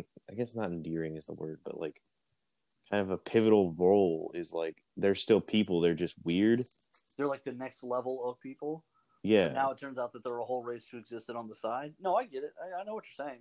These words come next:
Speaker 2: Like, yeah, it does. It totally does. Um, but even beyond that, like, one of the characters they introduced, her mutant power was she never loses.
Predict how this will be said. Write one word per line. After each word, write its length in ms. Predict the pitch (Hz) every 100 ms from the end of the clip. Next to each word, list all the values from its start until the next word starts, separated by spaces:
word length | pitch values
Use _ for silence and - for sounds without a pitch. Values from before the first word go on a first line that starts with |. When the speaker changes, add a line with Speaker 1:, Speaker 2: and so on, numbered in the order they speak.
| 123
Speaker 2:
Like, 140 | 113
yeah, 180 | 143 151 101
it 120 | 135
does. 320 | 139 120 - _ _
It 160 | 131 -
totally 300 | 143 135 110
does. 280 | - - _ _ _ _ _ _ _ -
Um, 540 | 113 110 110 107 107 _ _ _ _ _ _ _ _ _ _ _ _ - - _ _ _ _ _
but 180 | - 135
even 260 | 156 165 156
beyond 360 | 143 139 131
that, 240 | 131 151 127
like, 160 | 127 120
one 160 | 139
of 60 | 160
the 60 | 156
characters 380 | - 151 147
they 80 | 143
introduced, 440 | 139 127 123 139 -
her 120 | 131
mutant 280 | 139 131 120
power 280 | 123 131
was 320 | 117 113 - - _
she 260 | - 143
never 280 | 127 123 120
loses. 640 | 110 117 139 160 202 -